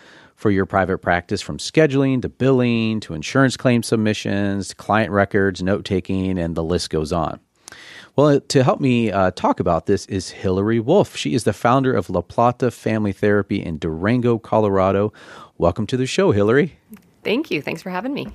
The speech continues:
Speaker 1: So we're gonna talk about your journey to finding the right E H R for your practice and the mistakes our listeners should avo-, should avoid.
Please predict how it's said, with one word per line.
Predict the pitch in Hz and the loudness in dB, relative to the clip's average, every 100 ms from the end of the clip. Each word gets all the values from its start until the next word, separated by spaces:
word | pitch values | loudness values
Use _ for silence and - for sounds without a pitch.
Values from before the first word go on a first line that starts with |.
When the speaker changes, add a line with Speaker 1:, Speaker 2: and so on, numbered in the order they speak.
| - | -16
Speaker 1:
So | - 139 | 0 2
we're | 139 185 | 4 2
gonna | 233 | 0
talk | - 139 - | 2 0 2
about | 117 110 - | 2 2 2
your | 107 | -2
journey | 95 113 110 110 | 0 0 2 0
to | 104 95 | -2 -6
finding | - 107 107 104 98 | 0 0 2 -2 -2
the | 92 | -4
right | 87 104 110 - 113 | 0 2 2 0 -2
E | 101 | 0
H | 92 - | 0 -2
R | 87 87 | 0 0
for | - 90 | -2 -4
your | 82 | -4
practice | - 98 - 104 90 - - | 0 -2 0 -4 -6 -6 -8
and | 117 95 90 92 | -4 -2 0 -2
the | 92 | -4
mistakes | 87 - 160 110 120 | -4 0 0 0 0
our | 110 | 0
listeners | 104 110 - 92 90 | 2 0 0 -4 -2
should | - 95 | -2 0
avo-, | 85 90 92 - | 0 0 -2 -4
should | - 107 | -2 -2
avoid. | 85 107 101 87 | 2 4 4 2